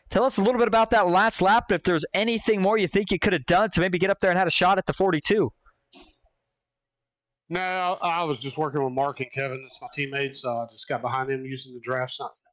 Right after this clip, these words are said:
Speaker 2: really a great track for me, so getting the podium was a big deal. And got a little bit of run on Mark at the end, so I pulled down to see if I could get second. But I think, uh, just podium was more than I expected coming in, and I'll take it.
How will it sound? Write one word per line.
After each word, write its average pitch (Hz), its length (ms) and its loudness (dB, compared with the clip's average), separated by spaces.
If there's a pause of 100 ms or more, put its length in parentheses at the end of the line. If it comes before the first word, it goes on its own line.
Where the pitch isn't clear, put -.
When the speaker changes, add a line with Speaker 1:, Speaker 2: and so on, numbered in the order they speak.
Speaker 2:
really 139 180 0
a 127 60 -4
great 139 260 -4
track 170 300 -4
for 147 100 -10
me, 175 180 0
so 123 320 -4 (200)
getting 143 160 -2
the 120 100 -10
podium 147 380 -2
was 117 160 -8
a - 20 -16
big 127 180 -4
deal. 131 340 0
And 101 120 -16 (1000)
got 185 140 -2
a - 20 0
little 190 140 0
bit 175 140 0
of 165 60 0
run 175 180 0
on 165 100 -2
Mark 165 260 0
at 151 120 -6
the 151 160 -2
end, 160 160 -6
so 151 80 -4
I 135 40 -4
pulled 151 260 -4
down 151 180 0
to 139 40 -14
see 147 120 -10
if 135 80 -8
I 139 80 -2
could - 180 -18
get 147 180 -4
second. 156 400 -4
But 120 120 -14 (720)
I 131 80 -2
think, 147 300 -8 (100)
uh, 123 320 0 (180)
just - 220 -14 (600)
podium 165 400 -2
was 120 280 0
more 135 200 0
than 131 160 -2
I 127 100 -2
expected 131 400 -8
coming 131 200 -12
in, 151 120 -4
and 131 160 -8
I'll 123 240 -4 (100)
take 151 200 -6
it. - 100 -20